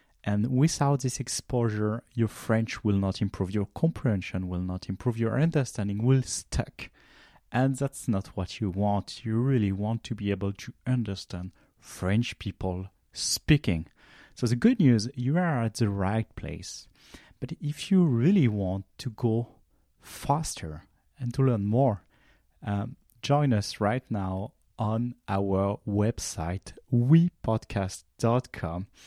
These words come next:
and we will provide you with some very cool material that will help you to go faster, and it will bring you also easy tips,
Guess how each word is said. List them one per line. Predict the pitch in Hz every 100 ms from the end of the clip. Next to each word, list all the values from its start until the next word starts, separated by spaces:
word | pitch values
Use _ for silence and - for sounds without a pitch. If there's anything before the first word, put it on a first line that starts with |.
| - - _ _
and | 123 135 151 156 135
we | 170 175
will | 165 165 -
provide | - 170 165 120 98
you | 90 90 101 _
with | 131 131 135
some | - 131 127
very | 139 135 120 -
cool | - 143 143
material | 123 104 101 90 92
that | 107 - -
will | 120 123 123
help | 110 117 120 - -
you | 95 101 - - _ _ _ -
to | 113
go | - 104 101 - _ -
faster, | - 131 139 - 113 104 107 - _ _
and | 113 107
it | 117 -
will | 107
bring | 113 110
you | 113 113
also | 104 - 101 - - - _ _ 120
easy | 139 123 110 -
tips, | - 98 -